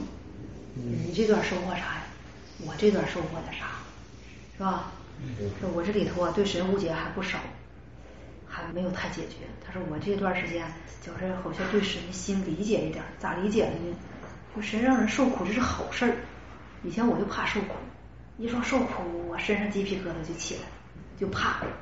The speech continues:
Speaker 2: 就想躲，就想逃。现在就觉得，哎，受点苦，好像人就安静一些，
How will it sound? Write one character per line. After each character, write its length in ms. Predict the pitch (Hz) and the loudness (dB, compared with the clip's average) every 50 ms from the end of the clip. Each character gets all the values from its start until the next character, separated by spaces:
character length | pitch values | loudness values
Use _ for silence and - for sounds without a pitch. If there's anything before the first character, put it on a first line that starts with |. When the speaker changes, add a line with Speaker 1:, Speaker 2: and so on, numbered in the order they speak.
| - - - | -12 -4 -4
Speaker 2:
就 60 | 214 | 0
想 240 | 214 - - 214 - | 2 4 4 6 8
躲， 120 | - - - - - - - - - | 8 6 6 4 0 -4 -6 -4 0
就 80 | 214 | 2
想 80 | 208 196 | 2 2
逃。 360 | - - - - 170 180 180 185 - - - - - - - - - - | 2 0 0 0 0 0 -2 -2 -6 -8 -12 -14 -14 -14 -16 -16 -12 0
现 140 | - 247 247 | 6 8 10
在 80 | 247 | 10
就 100 | 247 247 | 12 10
觉 120 | 240 - 180 170 180 | 10 8 6 2 0
得， 80 | 202 196 - - - - - - | 0 -2 -2 -6 -10 -10 -10 -6
哎， 80 | 202 190 190 | -4 -4 -2
受 160 | - - 247 | 0 2 2
点 180 | 240 220 214 | 4 4 2
苦， 180 | - - - 165 | 2 0 -2 -2
好 200 | 160 - 190 170 | -2 -2 -2 0
像 120 | - 214 | 2 2
人 240 | 202 - 160 156 170 185 | 2 2 2 0 0 0
就 120 | 196 196 - | 0 0 0
安 240 | - 190 202 196 202 | 0 2 2 2 4
静 180 | 220 220 196 165 | 4 4 4 4
一 100 | 151 147 | 2 0
些， 260 | 156 - - 170 | -2 -4 -4 -4